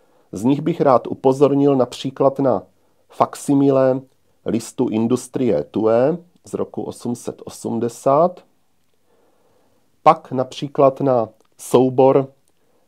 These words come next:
iluminovaných, tedy ilustrovaných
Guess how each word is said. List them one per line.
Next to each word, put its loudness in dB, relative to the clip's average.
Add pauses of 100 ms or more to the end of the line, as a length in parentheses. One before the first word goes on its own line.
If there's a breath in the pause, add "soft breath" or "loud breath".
(320)
iluminovaných, 2
tedy -4
ilustrovaných -2